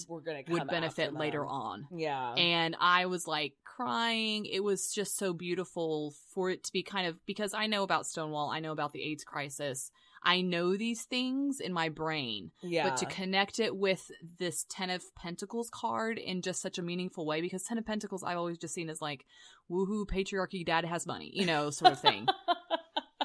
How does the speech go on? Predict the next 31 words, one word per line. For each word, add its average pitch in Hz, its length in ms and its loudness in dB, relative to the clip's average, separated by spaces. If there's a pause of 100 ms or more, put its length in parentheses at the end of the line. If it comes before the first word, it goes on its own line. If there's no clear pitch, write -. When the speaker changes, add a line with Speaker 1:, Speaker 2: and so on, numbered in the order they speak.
(140)
Speaker 2:
And 190 360 4
for 208 280 0
it - 140 -6
to - 180 2
be, 214 560 4 (340)
you 220 80 2
know, 170 220 4
kind 202 280 -2
of 185 160 0
transformed 196 1000 -2
in 175 180 -6
a 170 80 -4
way 165 440 2
that 156 360 0
things 202 320 -2
that - 120 -4
you're 175 120 -2
building 170 340 -4
now, 160 140 0
you 180 220 -2
may 196 120 0
not 185 200 -2
reap 170 180 -4
the 160 80 -4
benefit 147 400 -4
of 196 220 -2
it, 254 200 -2 (180)
but 175 120 -6
that's 175 240 2
the 180 80 -6
beauty, 165 300 -2